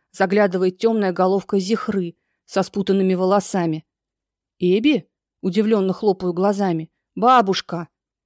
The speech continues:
Малышка гневно глядит на меня. "Хорошо". Поднимаюсь, встаю на ноги.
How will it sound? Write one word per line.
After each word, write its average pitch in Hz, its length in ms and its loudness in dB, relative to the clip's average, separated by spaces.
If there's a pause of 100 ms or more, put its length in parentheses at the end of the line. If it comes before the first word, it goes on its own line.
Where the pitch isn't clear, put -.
(360)
Малышка 196 380 0
гневно 208 360 2
глядит 185 380 -4
на 196 60 0
меня. 190 380 -4 (600)
"Хорошо". 226 600 -2 (680)
Поднимаюсь, 202 680 0 (140)
встаю 208 340 0
на 196 200 2
ноги. 170 320 -4